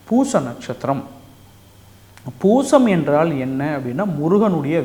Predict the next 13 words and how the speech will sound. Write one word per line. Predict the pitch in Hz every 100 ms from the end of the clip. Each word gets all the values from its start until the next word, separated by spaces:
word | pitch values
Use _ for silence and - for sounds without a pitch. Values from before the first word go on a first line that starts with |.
| 123
வேல் | 139 165 156
என்று | 127 120 156
அதற்கு | 135 120 - 165 262
அர்த்தம். | 135 - - 127 - - - -
அப்போ | - 175
முருகனுடைய | 156 170 226 233 240 196 160
வேல் | 139 127 151 190 156 -
அப்படிங்கிறதுனால, | 139 131 151 139 123 123 160
அந்த | 143 127
வேல் | 160 196 220
வழிபாடு | 151 143 151 143 139
செய்வதும், | 160 139 123 - 127 214 - - - -
முருகனுடைய | 151 180 220 226 180 143